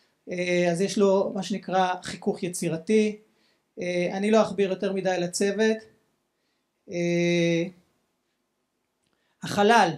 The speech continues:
החלל בחשיבה עיצובית, חשיבה עיצובית זה תהליך קבוצתי, והידע נמצא על הקירות. והחלל שאנחנו עושים סיור מוחות זה לא אותו חלל שאנחנו בונים פרוטוטייפ,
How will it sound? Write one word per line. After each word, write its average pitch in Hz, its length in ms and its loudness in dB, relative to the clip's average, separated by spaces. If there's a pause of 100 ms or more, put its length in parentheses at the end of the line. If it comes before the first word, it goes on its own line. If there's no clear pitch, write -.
(880)
החלל 208 460 0
בחשיבה 220 400 -2
עיצובית, 226 800 0 (500)
חשיבה 214 320 -2
עיצובית 254 320 0
זה 233 80 0
תהליך 190 320 -2
קבוצתי, 175 640 -4 (840)
והידע 190 920 0 (460)
נמצא 190 360 -4
על 190 120 2
הקירות. 165 600 -4 (920)
והחלל 208 480 2
שאנחנו 233 300 -2
עושים 233 300 -2
סיור 226 300 0
מוחות 226 500 2
זה 202 120 0
לא 208 80 2
אותו 214 180 0
חלל 196 360 0
שאנחנו 185 720 -4
בונים 175 280 -6
פרוטוטייפ, 185 600 -4